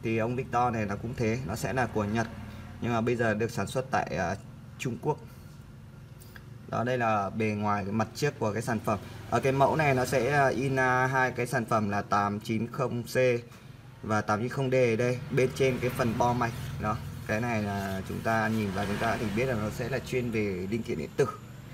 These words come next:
Rồi, ở phần dưới này chúng ta sẽ có cái chữ Victor cộng với các cái mã của sản phẩm.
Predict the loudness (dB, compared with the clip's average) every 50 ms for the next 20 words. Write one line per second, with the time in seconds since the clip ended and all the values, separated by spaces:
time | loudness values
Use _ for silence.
0 | -14 -14 -14 -14 -14 -14 -14 -14 -12 -12 -12 -12 -12 -10 -10 -8 -2 0 0 0
1 | 0 0 0 0 -2 0 0 0 0 0 2 2 0 2 2 0 -2 -2 -4 -2
2 | 0 0 -2 0 -2 -2 -2 -4 -4 -2 0 2 2 2 2 0 -2 -4 -4 -2
3 | -2 -2 -2 -4 -6 -2 2 4 4 4 4 2 0 -2 -2 0 0 0 0 0
4 | 0 -2 0 0 -2 -2 0 0 0 0 0 -2 -4 -4 -4 -4 -4 -4 -6 -8
5 | -6 -4 -4 -4 0 0 -2